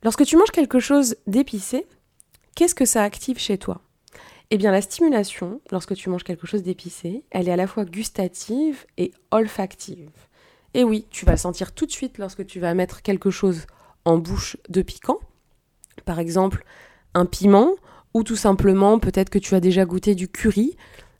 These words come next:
avec, euh, une sensation, euh, de sauce un petit peu relevée. Eh bien, on va activer tout de suite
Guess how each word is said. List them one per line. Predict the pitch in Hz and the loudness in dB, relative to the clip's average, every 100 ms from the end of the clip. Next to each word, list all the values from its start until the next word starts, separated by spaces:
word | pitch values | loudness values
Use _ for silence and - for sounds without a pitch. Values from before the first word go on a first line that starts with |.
| _ | _
avec, | 180 185 180 185 | -2 -2 -2 -2
euh, | 170 165 _ _ _ _ | -2 -4 _ _ _ _
une | 208 | 0
sensation, | 190 196 190 190 - 208 202 202 196 | 2 0 0 -2 2 2 4 4 4
euh, | 170 | 4
de | 175 214 190 | 2 2 2
sauce | 202 220 214 | 4 4 4
un | 202 | 2
petit | 190 - | -2 -6
peu | 202 208 - _ | 2 2 2 _
relevée. | 196 170 220 220 196 220 - _ _ _ _ _ - - - - _ _ _ | -2 6 8 10 8 4 -2 _ _ _ _ _ -20 -20 -20 -20 _ _ _
Eh | - | 0
bien, | 190 214 240 302 - _ _ _ _ _ _ | 2 4 4 2 -2 _ _ _ _ _ _
on | 233 | 4
va | 220 | 4
activer | 226 - 233 | 2 -2 -2
tout | 226 - | -2 -4
de | - | -4
suite | - 254 - | -4 -4 -6